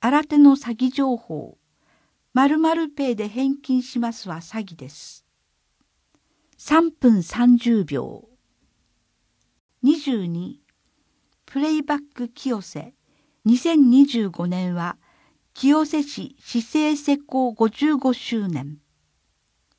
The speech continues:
三分。二十三、パブリックコメントを募集します。九分三十秒。二十四、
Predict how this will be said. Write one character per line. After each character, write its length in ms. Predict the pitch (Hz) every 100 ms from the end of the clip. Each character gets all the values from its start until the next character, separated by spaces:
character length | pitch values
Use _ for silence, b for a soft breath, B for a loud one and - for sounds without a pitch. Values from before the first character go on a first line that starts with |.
| _ _ _ -
三 300 | 320 339 -
分。 440 | - 240 175 156 185 _ _ _ _ _ _ _ _ _ _ _ _ _
二 180 | 269 311
十 240 | 277 196
三、 400 | - 202 185 208 _ _ _ _ _
パ 100 | 240
ブ 160 | 247 320
リ 120 | 302
ッ 20 | -
ク 140 | - -
コ 100 | 311
メ 140 | 302 262
ン 120 | 233
ト 220 | 196 175
を 60 | 156
募 100 | 170
集 300 | - 180 180
し 180 | -
ま 140 | 165 175
す。 320 | - - - _ _ _ _ _
九 300 | - 339 359
分 280 | - 240 190
三 360 | - 254 247
十 260 | 233 233 196
秒。 420 | 147 139 104 - _ _ _ _ _ _ _ _ _ _ _ _ _ -
二 180 | 285 339
十 320 | 262 220 185
四、 340 | 196 185 165